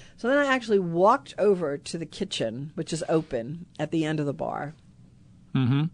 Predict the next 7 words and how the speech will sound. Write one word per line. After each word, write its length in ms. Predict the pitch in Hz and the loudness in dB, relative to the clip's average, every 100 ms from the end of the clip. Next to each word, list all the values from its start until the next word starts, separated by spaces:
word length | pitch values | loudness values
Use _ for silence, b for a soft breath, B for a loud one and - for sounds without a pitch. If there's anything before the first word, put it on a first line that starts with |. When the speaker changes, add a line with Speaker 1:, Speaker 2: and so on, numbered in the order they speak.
| - | -6
Speaker 1:
there 140 | 165 | -4
was 120 | 165 160 | -2 -4
a 60 | |
burger 400 | 156 185 208 196 | 4 6 6 4
sitting 400 | - 165 147 143 | 2 0 0 -2
there. 380 | 98 90 156 185 B B B B B B B B - | -6 -10 -12 -14 B B B B B B B B 0
And 500 | 175 175 170 175 | 4 4 4 2